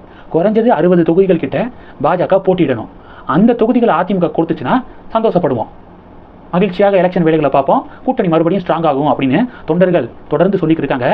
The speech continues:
ஆனா இப்ப வரைக்கும் எண்ணிக்கை முக்கியமல்ல, எண்ணம் தான் முக்கியம் அப்படின்னு நயினார் நாகேந்திரன் பேசிக்கிட்டு இருக்காரா?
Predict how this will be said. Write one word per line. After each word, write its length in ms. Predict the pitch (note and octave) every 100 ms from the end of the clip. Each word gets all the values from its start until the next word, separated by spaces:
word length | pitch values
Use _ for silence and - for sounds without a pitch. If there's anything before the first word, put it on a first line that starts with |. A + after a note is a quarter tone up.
| B3 -
ஆனா 140 | - E3+
இப்ப 200 | E3 A3
வரைக்கும் 380 | G3 D#3 G3 C4+ - - - - - - - -
எண்ணிக்கை 300 | C3 F#3 G#3+ G3+
முக்கியமல்ல, 420 | F3+ F#3 E3 F#3
எண்ணம் 260 | D3+ F3 F#3
தான் 120 | F#3+
முக்கியம் 300 | D#3+ E3 D#3+
அப்படின்னு 240 | C#3 C3 G3
நயினார் 360 | D3+ F3+ F3+ D3+
நாகேந்திரன் 360 | D3 C#3+ C#3+ C3
பேசிக்கிட்டு 240 | D#3+ D3+
இருக்காரா? 280 | C3 C3+